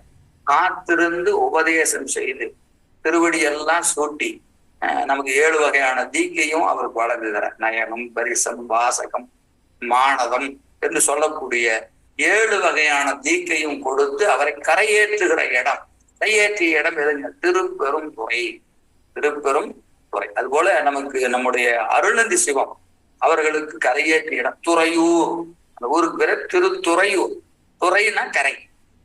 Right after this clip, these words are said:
படி, படித்துறைன்னு சொல்ற மாதிரி. அப்போ அந்த துறை என்பதே நம்மை ஈடேற்றம் செய்கிற இடம்னு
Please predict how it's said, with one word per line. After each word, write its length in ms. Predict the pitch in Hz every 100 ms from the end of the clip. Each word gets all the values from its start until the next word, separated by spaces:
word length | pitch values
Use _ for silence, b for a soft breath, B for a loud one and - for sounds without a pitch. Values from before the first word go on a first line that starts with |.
| _ _ _ -
படி, 360 | 151 160 -
படித்துறைன்னு 640 | 139 151 160 151 151 160 147
சொல்ற 140 | 139
மாதிரி. 220 | 135 131
அப்போ 300 | - 240 240 196 - - _
அந்த 200 | - 139
துறை 320 | 160 196 233
என்பதே 480 | 233 208 180 170 208
நம்மை 500 | 214 165 170 208 -
ஈடேற்றம் 800 | 175 226 240 233 226 226 214 208
செய்கிற 460 | 202 180 170 165 156
இடம்னு 460 | 143 147 151 170